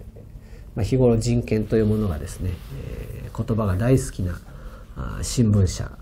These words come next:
まあ、朝日新聞をし-、毎日新聞等ですね、えー、来て、えー、あー、これは大変な人権侵害だということですね。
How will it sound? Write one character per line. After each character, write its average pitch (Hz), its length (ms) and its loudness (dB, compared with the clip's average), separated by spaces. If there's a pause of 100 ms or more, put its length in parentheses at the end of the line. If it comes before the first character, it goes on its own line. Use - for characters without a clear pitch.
ま 101 120 2
あ、 - 20 6
朝 92 180 2
日 85 140 2
新 90 260 -2
聞 - 180 -6
を - 80 -8
し-、 - 220 -10 (320)
毎 95 160 2
日 87 100 0
新 - 220 -4
聞 85 160 -4
等 87 240 -4
で - 80 -10
す - 140 -10
ね、 135 160 4 (800)
え - 600 -6
ー、 - 40 -14
来 - 120 -14
て、 - 120 2
え 87 120 0
ー、 - 20 -12 (1200)
あ 90 280 -8
ー、 - 40 -14
こ 104 80 -2
れ 104 60 0
は 110 100 -2
大 113 200 2
変 101 160 6
な 95 100 6
人 95 220 2
権 82 180 -2
侵 - 240 -4
害 82 180 -6
だ - 140 -10
と - 140 -12
い - 60 -8
う - 80 -12
こ - 120 -10
と - 120 -10
で - 120 -14
す - 180 -12
ね。 139 160 0